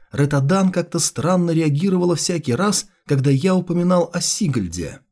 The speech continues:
В то время Ли Шинву внешне воспринял это как само собой разумеющееся, но про себя он думал, что это было странно – потому что Ретадан никак не отреагировала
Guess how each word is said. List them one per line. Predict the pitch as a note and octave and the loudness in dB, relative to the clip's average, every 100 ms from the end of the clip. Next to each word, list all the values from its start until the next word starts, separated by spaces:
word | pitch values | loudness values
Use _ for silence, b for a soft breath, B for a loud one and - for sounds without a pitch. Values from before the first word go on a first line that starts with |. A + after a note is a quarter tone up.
| _ - | _ -12
В | |
то | - C#3 | 0 2
время | C3 F3+ F#3+ D3+ | 4 4 4 4
Ли | C3+ F3 | 4 2
Шинву | - E3+ D#3+ D3+ G#3+ F#3 | 2 2 2 4 4 2
внешне | B2 C3+ G#3 G3 - F3 | 2 2 2 0 0 0
воспринял | D#3+ D#3 - G#3 F#3 F3 | 0 -2 -2 2 2 2
это | - G#3 G3 | 0 0 0
как | F#3 F3+ | -2 -2
само | - F3 F3+ F3 | -2 0 0 0
собой | - D#3+ E3+ E3 | 0 0 2 2
разумеющееся, | D#3 D#3+ F#3 D#3 F#2 E2+ - E2 - - D2 - - | 0 2 0 0 -2 -6 -8 -6 -6 -6 -8 -14 -4
но | G2+ C#3 | 0 0
про | C#3+ | 0
себя | C3 B2+ B2+ C#3 | 0 0 2 2
он | B2+ | 2
думал, | A2 F#3+ G3+ F#3 | 2 0 0 -2
что | - F3 | -4 -2
это | E3+ E3+ | 0 0
было | D3+ D#3 D#3 | 0 0 0
странно – | - - B2 F2+ D#2+ D#2 - _ _ | -2 -2 -2 -2 -6 -10 -16 _ _
потому | - C3+ D3 | 0 2 2
что | C#3 B2+ | 2 0
Ретадан | G#2+ F#2+ G2+ F3+ F3 B B | 0 -2 0 0 0 B B
никак | C3 D#3 D#3 F#3+ F#3+ | 2 2 0 -2 0
не | E3 | -2
отреагировала | D#3 C#3 C3+ B2+ G#3 G3 F#3+ F#3 F3+ | 0 2 2 2 0 2 2 0 -2